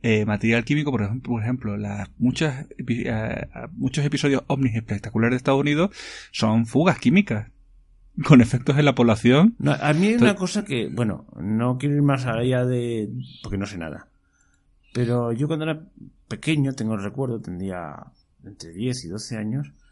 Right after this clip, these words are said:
Speaker 2: y en España hubo un caso del, de intoxicación masiva, que le acaban echando la culpa, pero de varios miles de muertos.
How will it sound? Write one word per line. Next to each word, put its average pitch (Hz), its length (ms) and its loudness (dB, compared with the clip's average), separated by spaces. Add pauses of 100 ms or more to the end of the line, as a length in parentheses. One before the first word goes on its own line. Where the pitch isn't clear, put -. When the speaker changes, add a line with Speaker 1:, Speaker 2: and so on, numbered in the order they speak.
(320)
Speaker 2:
y 127 60 -8
en 131 60 -2
España 135 360 -2
hubo 131 380 -8
un 127 100 -2
caso 123 320 -8
del, 90 760 -8 (640)
de 117 160 -6
intoxicación 117 680 -4
masiva, 104 520 -6 (240)
que 110 100 -8
le 110 60 -4
acaban 123 800 0
echando 131 260 -4
la 151 140 -6
culpa, 147 500 -6 (460)
pero 120 300 -4 (300)
de 127 500 -2
varios 165 300 2
miles 156 440 4
de 107 100 0
muertos. 98 800 -4